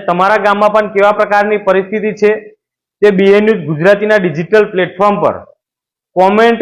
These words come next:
કરી તમે જણાવી શકો છો, જેથી કરી બીએન ન્યૂઝ ગુજરાતીની ટીમ વહેલી તકે તમારા ગામમાં પણ પહોંચી શકે છે અને તમારા જ પ્રશ્ન લઈ તમારા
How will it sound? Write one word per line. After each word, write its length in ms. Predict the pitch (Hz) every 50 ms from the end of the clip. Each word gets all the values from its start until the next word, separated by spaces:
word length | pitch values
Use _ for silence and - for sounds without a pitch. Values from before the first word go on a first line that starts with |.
| 220 226
કરી 240 | 208 202 220 226 220
તમે 180 | 208 196 202 214 208 165
જણાવી 360 | 175 185 185 190 202 208 202 202
શકો 180 | 185 147 139 120 101
છો, 80 | 98 101 _ _ _ _ _ _ _ _ _ -
જેથી 400 | 131 131 180 190 190 202 226 214
કરી 240 | 226 233 240 240 202 196
બીએન 260 | 214 214 220 226 226
ન્યૂઝ 200 | 233 240 196 175 175
ગુજરાતીની 540 | 190 175 190 214 220 214 214 220 220 220 214 220
ટીમ 240 | 220 220 208 156 120 104 - _ _ _ _ _ _ -
વહેલી 460 | 135 131 147 180 180 185 196 220 220 220
તકે 220 | 226 220 220 233 233 233 196
તમારા 400 | 180 190 196 202 208 214 208 185 180
ગામમાં 320 | 185 190 196 208 220 214
પણ 160 | 233 233 226 226 202
પહોંચી 300 | 202 202 196 202 226 -
શકે 200 | 233 220 214 226 220 226
છે 60 | 233 233 233 - 175 180
અને 140 | 208 208 180 135 - - - - _ _ _ _ _ - -
તમારા 420 | 180 190 196 208 214 226 233 240 214
જ 80 | 233 226 214
પ્રશ્ન 320 | 202 208 196 - - 226 233 226 233 214 - - - 170 156 175
લઈ 180 | 214 220 190 135 113 - - - _ _ _ -
તમારા 360 | 170 175 190 196 208 220 220